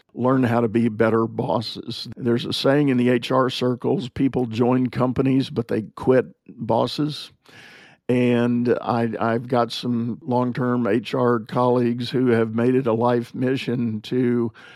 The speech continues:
not so much work with employee relations, but they work with manager relations. And the theory is if you can fix the managers, you're not gonna have the people problems you, you normally suffer with.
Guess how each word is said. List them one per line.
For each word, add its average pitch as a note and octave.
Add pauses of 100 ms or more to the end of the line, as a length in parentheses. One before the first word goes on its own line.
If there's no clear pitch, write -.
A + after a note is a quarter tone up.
(380)
not C#3+
so E3
much C3+
work C#3
with A#2+
employee D3
relations, A#2
but B2
they A#2+
work A#2+
with G#2
manager A#2+
relations. A2
And A#2
the G#2+
theory A#2+
is A2+
if A2+
you B2
can A2
fix -
the -
managers, A2+
you're A2+
not B2
gonna A2+
have A#2+
the G2
people C#3
problems A#2
you, A#2+
you A2+
normally A2+
suffer A2+
with. A2+